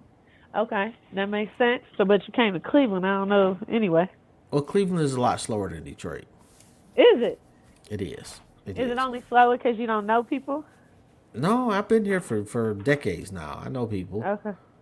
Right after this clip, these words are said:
Speaker 2: It's just
Speaker 1: Okay.
Speaker 2: slower. Um,
Speaker 1: Okay.
Speaker 2: but what I noticed about Cleveland is that and, and this is respectfully,
Speaker 1: Mm-hmm.
Speaker 2: the attitude of black folks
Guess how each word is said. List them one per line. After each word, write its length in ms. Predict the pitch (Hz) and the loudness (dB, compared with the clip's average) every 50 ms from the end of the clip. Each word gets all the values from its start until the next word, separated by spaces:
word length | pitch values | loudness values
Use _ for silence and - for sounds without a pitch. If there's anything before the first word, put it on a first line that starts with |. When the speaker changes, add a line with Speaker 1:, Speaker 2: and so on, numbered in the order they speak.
| _ - 170 | _ -4 -2
Speaker 2:
It's 160 | 202 208 - - | -2 -2 0 0
just 160 | 185 - 180 | -2 -2 0
Speaker 1:
Okay. 0 | |
Speaker 2:
slower. 380 | - 170 143 107 90 - 113 - - - - - _ _ _ _ - | -2 -2 -2 -2 -2 -6 -12 -18 -20 -20 -20 -20 _ _ _ _ -6
Um, 260 | 123 127 127 120 117 196 | -4 -2 -2 0 0 0
Speaker 1:
Okay. 200 | 196 - - - - 113 117 110 101 - - _ _ _ _ - | -2 -2 -4 -10 -8 -8 -10 -10 -12 -18 -20 _ _ _ _ 2
Speaker 2:
but 320 | 160 185 170 120 92 - - _ _ - _ _ _ _ _ _ _ _ _ _ _ _ _ _ _ - _ _ _ _ - - | 4 4 4 2 0 -6 -16 _ _ -20 _ _ _ _ _ _ _ _ _ _ _ _ _ _ _ -20 _ _ _ _ -20 -12
what 160 | - 131 139 | -6 -2 0
I 100 | 135 127 | 0 0
noticed 440 | 120 127 143 160 180 190 208 180 - | 2 2 2 4 4 4 2 2 0
about 300 | 151 135 131 120 113 - - - | -2 0 2 2 2 0 -2 -4
Cleveland 500 | 127 117 107 98 92 90 90 87 82 - - _ - | -2 0 0 -2 -4 -6 -8 -8 -10 -10 -14 _ -10
is 220 | - 104 101 101 107 | -8 -8 -6 -4 -4
that 360 | 104 98 95 92 82 - - _ _ _ _ _ _ _ _ _ _ _ _ _ _ _ - | -4 -4 -4 -4 -6 -10 -12 _ _ _ _ _ _ _ _ _ _ _ _ _ _ _ -12
and, 180 | - 101 104 - | -10 -10 -10 -8
and 220 | - 113 113 110 120 | -6 -6 -4 -2 -2
this 200 | 131 135 - 143 | -2 -2 -2 -4
is 140 | 135 123 | -4 -2
respectfully, 880 | 120 120 120 117 - - 143 139 123 - - - 95 80 65 62 - - - _ _ _ _ _ _ _ _ _ _ _ _ - | -2 -4 -4 -4 -2 2 2 2 2 0 -6 -10 -10 -10 -10 -14 -16 -20 -20 _ _ _ _ _ _ _ _ _ _ _ _ -18
Speaker 1:
Mm-hmm. 560 | 185 196 185 185 180 175 170 170 165 170 180 208 - - _ _ - | -16 -14 -14 -12 -12 -10 -10 -10 -10 -10 -10 -12 -14 -16 _ _ -8
Speaker 2:
the 160 | - 233 - | -6 -4 0
attitude 480 | - 147 170 190 180 - - 196 185 160 | 2 2 4 2 2 -2 -2 -2 -2 -2
of 120 | 147 139 | -2 0
black 280 | - 143 139 127 113 - | 2 2 2 2 2 -2
folks 580 | - - 92 76 - - - - - - - | -10 -10 -10 -10 -10 -14 -16 -18 -18 -18 -20